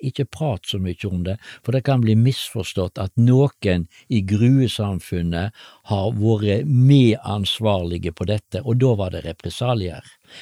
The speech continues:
Derfor var det også at disse kommandosoldatene skulle snakke engelsk når de kom. Men som sagt, noen røper seg.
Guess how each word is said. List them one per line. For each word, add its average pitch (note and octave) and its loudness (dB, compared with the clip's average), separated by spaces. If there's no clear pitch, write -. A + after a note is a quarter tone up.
Derfor A#2+ 2
var F#2+ 0
det - -4
også D3+ 0
at G#2+ -4
disse A#2 -4
kommandosoldatene F2+ -4
skulle G2 -6
snakke - -6
engelsk F2 -6
når F#2 -4
de F2 -10
kom. - -10
Men G#2+ 0
som A2 -4
sagt, A2 -6
noen G#2+ -2
røper G2+ -2
seg. G2+ -10